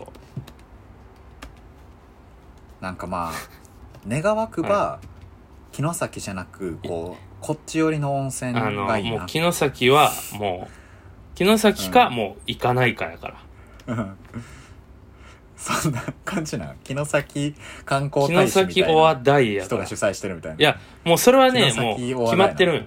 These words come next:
Speaker 1: もう城崎っていうのは、
Speaker 2: うん。
Speaker 1: もう、もう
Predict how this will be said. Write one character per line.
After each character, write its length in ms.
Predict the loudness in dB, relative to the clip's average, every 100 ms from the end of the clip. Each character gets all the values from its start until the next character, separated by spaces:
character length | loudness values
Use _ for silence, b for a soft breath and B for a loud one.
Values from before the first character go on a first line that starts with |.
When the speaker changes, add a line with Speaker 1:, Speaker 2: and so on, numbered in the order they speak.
| -8
Speaker 1:
も 160 | -8
う 20 | -6
城 200 | -2 0
崎 360 | 0 -2 -4 -4
っ 20 |
て 60 | -4
い 40 |
う 20 |
の 60 | -4
は、 180 | -6 -8
Speaker 2:
う 60 |
ん。 20 | -10
Speaker 1:
も 220 | -12 -14 b b b b b -20 -20 -20 -20
う、 120 | -6 4
も 140 |
う 60 | 4